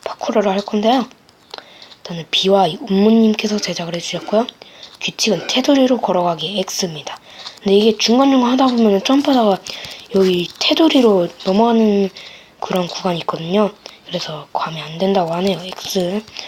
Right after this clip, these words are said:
재밌게 플레이해주세요.라고 하네요. D를 읽고 시작해주세요. 전 읽었으니까 제가 바로 그냥 들어갈게요. 저는 첫 번째,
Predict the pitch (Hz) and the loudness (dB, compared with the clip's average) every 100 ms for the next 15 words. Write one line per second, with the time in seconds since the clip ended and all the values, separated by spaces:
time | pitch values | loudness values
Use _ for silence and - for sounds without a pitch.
0 | - - - - 220 226 185 - 233 220 | -16 -16 -4 2 2 2 -2 -2 2 2
1 | 202 190 165 170 180 202 175 - 175 220 | 2 -2 -6 -6 -4 -2 -4 -6 -4 -2
2 | 208 180 349 - _ _ - - _ - | -2 -2 -8 -14 _ _ -20 -20 _ -20
3 | - _ - - - - - - - 214 | -20 _ -14 -14 -16 -20 -20 -4 2 4
4 | 226 196 180 - 190 220 196 165 160 - | 6 4 2 -4 -6 -6 -8 -10 -10 -8
5 | 185 165 214 208 208 - - 170 - - | -6 -4 -2 -2 -4 -12 -12 -12 -6 -4
6 | 180 160 - - 175 165 156 190 185 - | -4 -6 -12 -10 -10 -8 -6 -6 -6 -8
7 | _ _ - - - - - - 208 220 | _ _ -20 -20 -20 -16 -14 -8 -2 0
8 | 262 - - 269 262 180 | -2 -4 -2 -2 0 -4